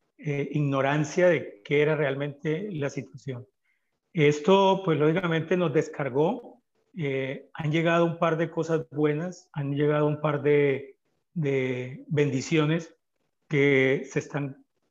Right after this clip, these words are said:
eh, formalizando en este momento y que sé que van a salir. Pero eso, el primer alivio es descargarnos de todo eso que traíamos atrás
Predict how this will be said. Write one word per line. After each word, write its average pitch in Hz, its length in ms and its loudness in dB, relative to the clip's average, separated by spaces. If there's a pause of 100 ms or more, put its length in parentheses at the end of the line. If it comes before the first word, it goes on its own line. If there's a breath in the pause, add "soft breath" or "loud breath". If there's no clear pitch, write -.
eh, 156 320 -4
formalizando 156 720 0
en 156 60 0
este 160 260 -2
momento 143 380 -6
y 160 60 -8
que 151 120 -4
sé - 220 -2
que 156 100 0
van 151 180 0
a 151 60 -2
salir. 131 440 -6 (360)
Pero 147 480 4
eso, 165 560 0 (100)
el 156 260 -4
primer 160 340 2
alivio 196 500 4
es - 380 -6
descargarnos 156 1000 -2
de 143 140 -4
todo 151 240 2
eso 160 140 -2
que 156 100 0
traíamos 135 540 -4
atrás - 480 -14